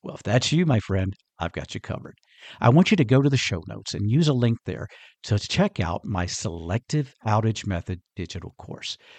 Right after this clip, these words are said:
I think you're gonna be surprised, and I believe it'll help you as you plan your coming out. All right,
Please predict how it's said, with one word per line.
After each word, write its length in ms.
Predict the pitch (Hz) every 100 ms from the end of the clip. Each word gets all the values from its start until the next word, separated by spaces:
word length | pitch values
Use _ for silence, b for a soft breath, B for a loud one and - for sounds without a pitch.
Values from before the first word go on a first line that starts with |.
| B
I 100 | -
think 180 | 165 170
you're 80 | 160
gonna 220 | 160 139
be 120 | 123
surprised, 640 | 107 110 - 101 98 - B B
and 120 | - 98 _
I 220 | - 185
believe 400 | 156 101 82 73 -
it'll 220 | 110 92
help 340 | - 147 143
you 160 | - - B B -
as 280 | 107 98 123
you 120 | 151 -
plan 560 | 117 202 214 80 92 87 b _
your 460 | 113 95 92 92 107
coming 340 | - 87 90 90
out. 300 | - - - - _ _ _ -
All 100 | 58
right, 240 | - -